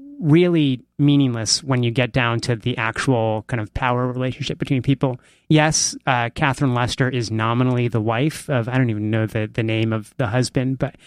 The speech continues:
he has a relatively small role in the movie. But, but yes, she, she's the wife, but in fact, she's a piece of property that has been bought by the father-in-law for the husband to be a vehicle for, uh,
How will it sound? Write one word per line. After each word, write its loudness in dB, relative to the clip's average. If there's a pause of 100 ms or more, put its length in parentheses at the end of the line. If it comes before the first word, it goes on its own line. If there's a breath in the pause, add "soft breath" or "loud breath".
(160 soft breath)
he 6
has 4
a -2
relatively 0
small 0
role 2
in -2
the 2
movie. 2
But, 0 (300 loud breath)
but 4
yes, 4
she, 0 (220)
she's 4
the 4
wife, -2
but 2
in 2
fact, 0
she's 2
a 2
piece 0
of -2
property 2
that -4
has -2
been -2
bought 0 (100)
by 2
the -4
father-in-law -2
for -4
the -4
husband -2 (280 soft breath)
to 4
be 2
a -2
vehicle 0
for, -6
uh, -4